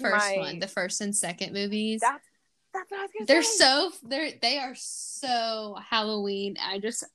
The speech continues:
Speaker 1: oh.
Speaker 2: Yeah.
Speaker 1: I,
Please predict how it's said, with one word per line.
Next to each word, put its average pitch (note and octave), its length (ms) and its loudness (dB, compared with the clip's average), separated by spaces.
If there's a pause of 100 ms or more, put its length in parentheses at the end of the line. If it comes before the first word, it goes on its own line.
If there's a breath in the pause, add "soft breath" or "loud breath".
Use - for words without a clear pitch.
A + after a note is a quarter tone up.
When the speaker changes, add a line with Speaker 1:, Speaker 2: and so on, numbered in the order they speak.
Speaker 1:
oh. G3+ 840 4 (1120 loud breath)
Speaker 2:
Yeah. E3+ 260 -4 (840)
Speaker 1:
I, G3+ 140 -2